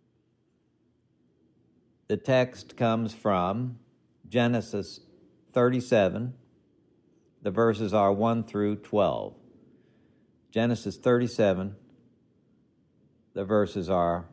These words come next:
one through twelve. Let's open and read together the Word of God from the New King James Version. The text reads,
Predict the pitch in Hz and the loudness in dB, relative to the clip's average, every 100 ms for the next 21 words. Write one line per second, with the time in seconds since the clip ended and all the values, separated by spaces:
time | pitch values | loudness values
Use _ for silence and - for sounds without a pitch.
0 | - _ _ _ - 107 104 98 - 98 | -20 _ _ _ -8 -2 0 -2 -2 -2
1 | 87 - 110 78 57 - - - _ _ | -2 0 0 2 -2 -10 -16 -20 _ _
2 | _ _ _ _ _ _ _ - 113 120 | _ _ _ _ _ _ _ 0 0 4
3 | 127 120 123 113 113 - - - - 95 | 4 4 0 -4 -6 -14 -20 -20 -12 -8
4 | 98 110 120 107 92 87 117 92 82 82 | -4 0 0 -2 -4 2 2 2 -2 -8
5 | - - - _ _ _ _ _ _ _ | -16 -20 -20 _ _ _ _ _ _ _
6 | _ - 92 110 110 92 101 98 85 82 | _ -6 2 4 4 4 4 4 4 0
7 | - - - - _ _ _ - 107 98 | -6 -18 -20 -20 _ _ _ -4 -2 0
8 | 107 147 147 135 113 107 95 104 101 95 | 2 0 0 0 2 0 2 0 0 -2
9 | 85 87 98 87 78 78 82 - - - | -6 -2 0 0 -4 -12 -16 -20 -20 -20
10 | - - - - - - - - 123 107 | -20 -20 -20 -20 -20 -18 -14 -2 0 -2
11 | - 107 113 73 - - - | -6 -4 -2 -2 -6 -16 -20